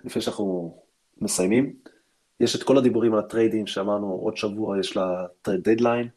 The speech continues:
ובטח ביום, יום חמישי הבא, בלילה שלנו, נתחיל לראות, אה,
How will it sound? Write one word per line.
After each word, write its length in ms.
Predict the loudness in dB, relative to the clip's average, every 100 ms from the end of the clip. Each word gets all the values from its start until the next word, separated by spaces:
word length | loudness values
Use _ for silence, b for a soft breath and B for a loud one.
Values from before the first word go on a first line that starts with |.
| _ _ -16
ובטח 680 | -4 -2 0 -2 -4 -6 -4
ביום, 360 | -2 0 -2 -8 _ _ _ _ _
יום 120 | 0 2
חמישי 400 | 2 2 4 4
הבא, 300 | 6 4 2
בלילה 420 | 0 2 2 0
שלנו, 460 | -2 -4 -4 -6 -12 _ _ _ _ _
נתחיל 300 | -12 -2 0
לראות, 420 | 2 0 -2 -4 -4
אה, 220 | -4